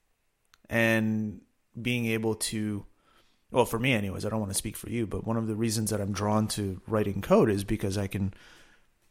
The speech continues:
make my tools, you know, bend my tools to my will kind of thing and make things that are useful for people.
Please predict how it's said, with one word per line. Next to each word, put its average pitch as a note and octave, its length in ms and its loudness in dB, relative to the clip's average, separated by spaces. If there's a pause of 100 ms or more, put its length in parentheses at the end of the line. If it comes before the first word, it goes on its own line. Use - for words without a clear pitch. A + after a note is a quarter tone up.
(240)
make B2 440 4
my A2+ 260 4
tools, G#2 960 2
you - 100 4
know, A#2 60 6
bend A#2+ 260 8
my B2 140 6
tools G#2+ 420 2
to G#2 80 0
my G2 140 2
will G2 420 0 (100)
kind - 200 -4
of - 100 -8
thing - 280 -6
and G#2 120 0
make A2 180 4
things A2+ 220 4
that G#2 80 2
are G2+ 60 4
useful A2 420 2
for - 160 -6
people. - 420 -6